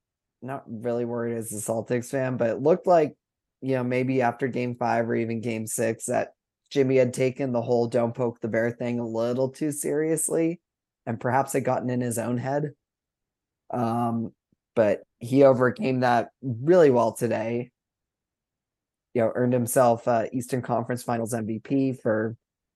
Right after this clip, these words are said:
however little we, or much we put on that award. I don't put very much on it.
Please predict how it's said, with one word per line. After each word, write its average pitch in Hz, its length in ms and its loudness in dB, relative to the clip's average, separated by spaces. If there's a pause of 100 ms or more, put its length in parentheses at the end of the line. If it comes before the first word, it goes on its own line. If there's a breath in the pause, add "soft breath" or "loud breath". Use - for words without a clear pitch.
(140)
however 113 380 2
little 113 400 0
we, 120 300 -4 (480)
or 113 100 -4
much 113 300 0
we 110 100 -2
put 110 220 -4 (720)
on 110 220 -4
that 107 180 -6 (320)
award. 147 640 2 (100)
I 107 120 0
don't 117 140 0
put 123 200 -6
very 113 180 0
much 127 300 -4
on 127 220 -4
it. 127 200 -8